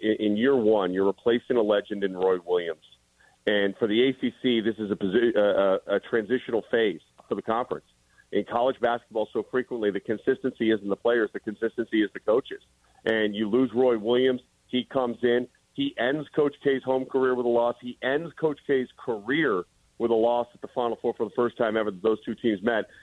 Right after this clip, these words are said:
and took Carolina in an improbable run when you look back at even late January when they,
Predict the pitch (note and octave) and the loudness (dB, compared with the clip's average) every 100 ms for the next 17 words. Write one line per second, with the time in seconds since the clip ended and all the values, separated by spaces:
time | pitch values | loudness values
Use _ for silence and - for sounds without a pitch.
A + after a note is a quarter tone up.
0 | _ - - - C3 - C#3 C3 A#2+ A#2+ | _ -4 -4 -2 -6 -2 0 0 2 0
1 | A#2+ G#2 F#2 G#2 G2+ G2+ - A#2 C3 C#3 | 0 -2 -2 -4 -4 -6 -4 -2 -2 0
2 | C#3 B2 C3 B2 G2+ G2+ G#2 G#2 A#2 - | 2 2 2 0 -4 -6 -6 -4 -4 0
3 | A2+ A2+ G#2 G2+ - - - A#2+ A#2+ A2+ | -2 -2 -4 -8 -10 -20 -6 -4 -2 0
4 | B2 B2 A#2+ A#2+ C3 A#2 G#2 G2 F#2+ A2 | 0 -2 -2 0 2 2 2 2 0 0
5 | G#2+ G#2+ | 2 0